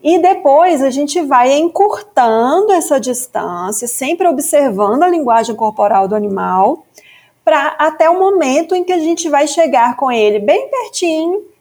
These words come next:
e ele não vai ter essa reação exagerada. Isso é possível? É possível. A gente consegue trabalhar animais que já desenvolveram medos e fobias.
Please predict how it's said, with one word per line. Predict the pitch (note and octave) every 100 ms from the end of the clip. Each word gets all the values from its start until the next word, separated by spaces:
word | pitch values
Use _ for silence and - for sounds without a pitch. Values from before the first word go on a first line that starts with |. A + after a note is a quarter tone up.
| _ F4+
e |
ele | F4 D#4+
não | D#4+ E4
vai | E4+
ter | E4+
essa | D#4+ D#4+
reação | D#4 D#4+ D#4+ D#4+
exagerada. | D#4 D#4+ D#4+ F#4+ A3+ F#3+ - _ _ _ -
Isso | E4+ F#4
é | E4+
possível? | A#3+ G#3+ C#4+ F4 D4+ G#3+ - _
É | - B3+
possível. | E4+ F4 E4 - C4 C#4 A#3 G3
A | G3+
gente | A3 A#3 -
consegue | C4+ D4 - C4 D4+ D#4
trabalhar | D4+ B3 A#3+ G#3+ G#3
animais | G3+ G3+ G3 G3 G#3 - _ _
que | -
já | G#3+ A#3+ C#4+
desenvolveram | A#3 C4 B3+ C4 B3 B3+ C#4+
medos | C4+ B3 C#4 C#4+ D4+
e | D#4
fobias. | D4+ F4+ B3 A#3+ A#3 F3+ F3 -